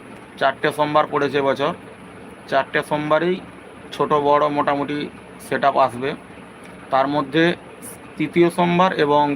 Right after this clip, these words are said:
চতুর্থ সোমবার এই দুটো খুব, আহ, বড় বড় তাগড়া সেট আসবে, যেটা আর বছর পাওয়ার মিউজিক আসছিল, এবছর পাওয়ার আসবে শুনছি, এখনও কোনো কনফার্ম হয়নি, আমার কাছে কনফার্ম নেই। তো কনফার্ম হলে অবশ্যই তোমাদেরকে জানিয়ে দেবো।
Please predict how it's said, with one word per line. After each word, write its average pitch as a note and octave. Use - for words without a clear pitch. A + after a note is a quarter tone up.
চতুর্থ D3
সোমবার D3
এই D3
দুটো D3
খুব, D#3+
আহ, C3+
বড় C#3+
বড় D3+
তাগড়া C#3+
সেট C3+
আসবে, C3
যেটা C3+
আর C3+
বছর C#3
পাওয়ার C#3+
মিউজিক C#3+
আসছিল, C#3+
এবছর C#3
পাওয়ার C#3+
আসবে C#3+
শুনছি, C#3+
এখনও C#3
কোনো C#3+
কনফার্ম C#3
হয়নি, D3
আমার C#3
কাছে C3+
কনফার্ম C#3
নেই। C#3+
তো B2
কনফার্ম C3+
হলে D3+
অবশ্যই C#3
তোমাদেরকে C#3
জানিয়ে C#3
দেবো। C3